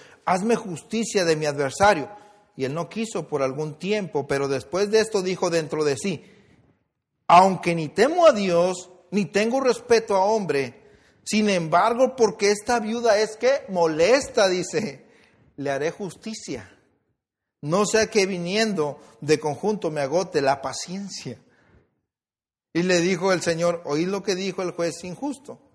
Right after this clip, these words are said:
¿Y acaso Dios no hará justicia a sus escogidos que claman a Él día y noche?" ¿Se tardará en responderles? Ahora,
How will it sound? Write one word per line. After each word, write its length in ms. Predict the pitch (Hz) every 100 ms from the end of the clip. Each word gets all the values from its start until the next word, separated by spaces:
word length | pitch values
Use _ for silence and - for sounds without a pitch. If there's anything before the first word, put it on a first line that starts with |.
| _ _ _ _ -
¿Y 60 | 139
acaso 540 | 135 147 170 170 190
Dios 340 | 156 160 180
no 120 | 185 185
hará 160 | 180
justicia 520 | 170 170 - 165 175
a 20 | 156
sus 200 | 156 151
escogidos 580 | 139 143 - 156 170 170
que 160 | 151
claman 480 | 156 143 151 180 190
a 140 | 170
Él 280 | 156 190 185 - - - -
día 760 | 143 196 240 240 240 233 214
y 140 | 196 196
noche?" 560 | 165 175 196 - 285 311 - _ _ _ _ _ _ _ _ - _ _ _ _ _ _ _ _
¿Se 140 | - 131
tardará 480 | 131 131 131 131
en 80 | 143
responderles? 800 | 151 - 160 151 165 208 247 - _ _ _ _ _ _ -
Ahora, 340 | 165 143